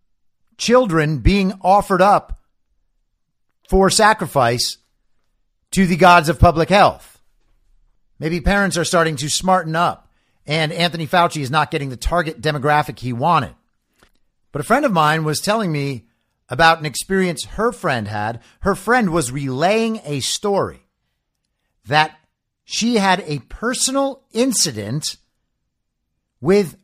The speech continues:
her son having a vaccine injury, and she was accused online of fear-mongering,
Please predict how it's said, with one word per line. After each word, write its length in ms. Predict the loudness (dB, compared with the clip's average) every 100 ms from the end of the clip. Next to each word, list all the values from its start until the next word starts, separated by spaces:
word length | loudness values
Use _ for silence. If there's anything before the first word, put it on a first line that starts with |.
| _
her 300 | _ 2 2
son 600 | 2 0 0 0 -2 -8 -14 _ _ _ _ _
having 320 | 2 4 4 2
a 80 |
vaccine 540 | 2 4 2 0 -2 0
injury, 720 | 0 0 0 -2 -4 -10 -14 _ _ _ _
and 200 | -2 -2
she 180 | 0 -2
was 160 | -2 -4
accused 540 | -6 -4 -2 -2 0
online 960 | 0 0 -2 -2 0 0 -2 -4 -8 _ _ -4
of 260 | -2 -2 -14 _
fear-mongering, 1040 | -20 -12 -2 2 2 0 -4 -8 -18 -20